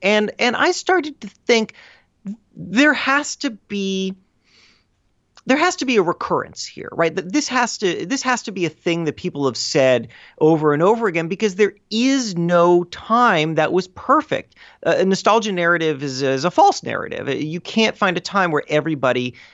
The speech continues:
living in that time said, "Oh, we've figured out all the problems and there's nothing left to improve." But the question I had was, how far back does this go? Do we actually have records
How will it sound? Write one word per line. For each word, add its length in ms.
living 340
in 60
that 140
time 360
said, 360
"Oh, 180
we've 200
figured 300
out 160
all 160
the 80
problems 520
and 120
there's 160
nothing 240
left 260
to 120
improve." 480
But 120
the 40
question 320
I 120
had 240
was, 320
how 220
far 220
back 180
does 160
this 160
go? 300
Do 120
we 140
actually 380
have 260
records 800